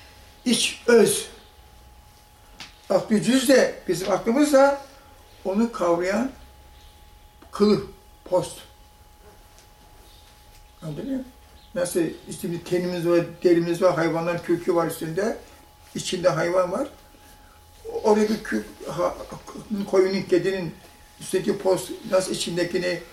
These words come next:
kapıyorsa, bizim aklı kül dediğimiz büyük Allah'ın aklı da ancak bizim aklımızın içindeki öz,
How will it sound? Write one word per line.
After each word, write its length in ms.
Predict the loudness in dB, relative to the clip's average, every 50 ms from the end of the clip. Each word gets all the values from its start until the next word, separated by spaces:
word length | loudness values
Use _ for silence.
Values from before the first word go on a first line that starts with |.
| -20 -20 -20 -20 -20 -20 -10
kapıyorsa, 580 | -8 -6 -4 -2 -2 -2 -2 -2 -2 -4 -4 -6 -10 -14 -20 -20 -20 -20 -20 -20 -20 -20 -20 -20 -20 -20 -20 -20 -20 -20 -20 -20 -20 -20 -20 -20 -20 -20 -20 -20 -20 -20 -18 -14 -14 -12 -6
bizim 400 | 0 2 2 4 4 2 2 0 0
aklı 600 | -4 -4 -4 -6 -4 0 4 6 6 6 6 4 0 -4 -12 -18 -20 -20 -20 -20 -20 -20 -20 -20 -20 -20 -20 -20 -20 -20 -20 -20 -20 -20 -20 -18
kül 380 | -8 -4 0 0 2 0 0 0
dediğimiz 720 | 0 2 2 2 2 0 -2 -2 -4 -6 -6 -8 -8 -12 -14 -20 -20 -20 -20 -18 -14
büyük 320 | -10 -4 -2 -2 0 0
Allah'ın 340 | 0 0 0 2 0 0 0
aklı 360 | -2 -4 -4 -2 -4 -2 -2
da 260 | 0 -2 -2 -4 -6 -10 -14 -20 -20 -20 -20 -20 -20 -20 -20 -10 -4
ancak 440 | -2 -2 -2 -2 -2 -6 -6 -6 -8
bizim 380 | -10 -6 -2 0 0 0 0 0
aklımızın 680 | -4 -6 -4 -4 -6 -4 -6 -6 -4 -2 -2 -2 -2 -4 -8 -16 -20 -20 -20 -20 -20 -20 -20 -20 -16 -10 -8
içindeki 600 | -6 -4 -2 -2 -2 -2 -2 -2 -4 -4 -4 -2
öz, 320 | 0 2 2 2 0 -2